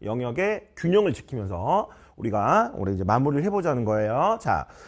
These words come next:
그럼 이제 요 이제 이 방향성 안에서, 이 방향, 균형을 지키는 방향성 안에서, 자, 아까 이제 먼저 보여드렸던 여섯 개가 나오는 거거든. 이 여섯 개가 나오는 건데,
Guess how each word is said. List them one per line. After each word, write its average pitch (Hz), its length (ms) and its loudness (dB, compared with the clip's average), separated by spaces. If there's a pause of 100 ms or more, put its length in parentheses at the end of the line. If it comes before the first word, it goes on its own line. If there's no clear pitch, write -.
그럼 220 160 2
이제 202 100 4
요 277 280 8
이제 214 160 4
이 190 360 2
방향성 208 560 4
안에서, 143 500 0
이 131 120 -2
방향, 127 320 -8
균형을 160 340 -2
지키는 135 540 -4
방향성 110 440 -8
안에서, 139 400 -4 (240)
자, 107 160 -6
아까 104 200 -2
이제 123 80 -2
먼저 135 260 0
보여드렸던 135 720 0
여섯 135 220 -4
개가 135 180 -2
나오는 117 280 -4
거거든. 120 420 -4 (1500)
이 104 80 -8
여섯 107 200 -4
개가 123 180 -4
나오는 107 300 -6
건데, 104 460 -6